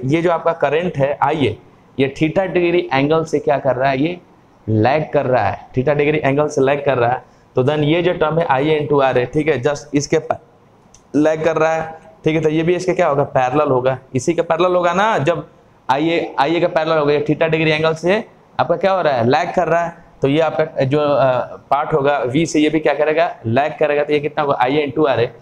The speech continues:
और ये वाला जो point है यहाँ पे ये क्या कर रहा है? Lead कर रहा है ninety degree से, ठीक है। ninety degree से ये क्या कर रहा है? Lead कर रहा है। तो इसकी value हो जाएगी आईए into x। अब यहाँ पे देखिए, यहाँ पे simple सा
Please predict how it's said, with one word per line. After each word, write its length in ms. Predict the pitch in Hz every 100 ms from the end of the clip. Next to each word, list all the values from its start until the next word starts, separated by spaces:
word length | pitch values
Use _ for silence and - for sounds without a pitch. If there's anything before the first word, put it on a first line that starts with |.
| - - - -
और 180 | 123 123
ये 100 | 170
वाला 180 | 196 185
जो 120 | 175
point 360 | 180 165 180 165
है 300 | 156 156 -
यहाँ 200 | 123 143
पे 120 | 147 160
ये 80 |
क्या 180 | 160 185
कर 180 | 180 147
रहा 80 | 127
है? 80 | 120
Lead 260 | 147 151 151
कर 120 | 139
रहा 140 | 139
है 120 | 143 131
ninety 280 | 127 131
degree 260 | 120 113 113
से, 180 | - 98 - _ _ _ _ _
ठीक 140 | 143 156
है। 100 | 131
ninety 280 | 135 139
degree 200 | 143 143
से 100 | 143
ये 60 | 147
क्या 120 | 147
कर 140 | 143 147
रहा 80 |
है? 60 | 135
Lead 260 | 139 160 151
कर 140 | 135
रहा 140 | 139
है। 60 | 147
तो 140 | 143
इसकी 200 | 139 147
value 260 | 139 135 139
हो 60 | 131
जाएगी 160 | 143
आईए 280 | 143 117 120
into 180 | 117 120
x। 340 | 98 - - -
अब 140 | 165
यहाँ 180 | 180 165
पे 100 | 165
देखिए, 280 | 151 156 165
यहाँ 120 | 120
पे 100 | 135
simple 340 | 123 139 143
सा 160 | 120